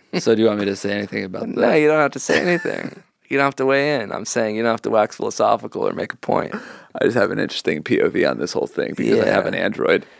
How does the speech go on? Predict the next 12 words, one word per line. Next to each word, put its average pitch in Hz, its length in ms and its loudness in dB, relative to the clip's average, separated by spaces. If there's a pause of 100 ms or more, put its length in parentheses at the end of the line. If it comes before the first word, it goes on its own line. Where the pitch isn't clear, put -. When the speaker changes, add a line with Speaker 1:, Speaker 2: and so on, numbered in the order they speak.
(240)
Speaker 1:
Uh-huh. 151 1400 -2
<laughs> - 0 - (1160)
Oh, 135 200 4
here's 147 300 2
one. 95 340 -2 (260)
This - 180 -4
one 120 120 4
is 101 120 -2
called, 92 600 4 (680)
uh, 78 480 2 (800)
saying 101 760 0
memes. 90 640 -8